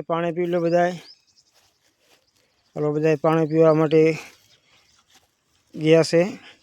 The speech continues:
હવે નિકુલભાઈ,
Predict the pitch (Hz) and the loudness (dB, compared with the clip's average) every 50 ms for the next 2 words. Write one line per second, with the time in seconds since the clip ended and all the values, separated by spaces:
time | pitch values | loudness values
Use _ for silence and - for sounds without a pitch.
0 | _ _ _ _ _ _ _ _ _ _ _ _ _ _ _ _ _ _ _ _ | _ _ _ _ _ _ _ _ _ _ _ _ _ _ _ _ _ _ _ _
1 | _ _ _ _ _ _ _ _ _ _ _ _ _ _ _ _ _ _ _ _ | _ _ _ _ _ _ _ _ _ _ _ _ _ _ _ _ _ _ _ _
2 | _ _ _ _ _ _ _ _ _ _ _ _ - - _ _ - 147 135 131 | _ _ _ _ _ _ _ _ _ _ _ _ -20 -20 _ _ -16 -14 -12 -10
3 | 139 143 135 135 123 - - 143 151 151 - - 160 156 143 135 156 156 156 156 | -8 -8 -8 -10 -12 -10 -6 -4 -4 -4 -2 -2 -2 -2 0 2 2 4 4 2
4 | 165 160 | 2 0